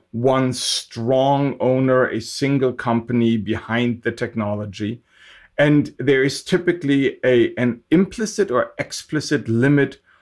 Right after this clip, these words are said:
on the things that are available in the open source implementation.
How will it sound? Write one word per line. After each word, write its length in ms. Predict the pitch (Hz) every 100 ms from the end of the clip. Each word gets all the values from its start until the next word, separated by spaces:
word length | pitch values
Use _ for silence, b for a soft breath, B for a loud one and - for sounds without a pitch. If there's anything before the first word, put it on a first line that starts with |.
| b b
on 160 | 135 131
the 120 | 131
things 480 | - 151 156 151 -
that 160 | 123
are 260 | 113 120 -
available 720 | 117 123 123 127 107 120 -
in 300 | 147 165 175
the 160 | 151 143
open 340 | 120 117 117
source 420 | 110 117 113 110
implementation. 1000 | - 113 110 104 95 - 104 98 - 123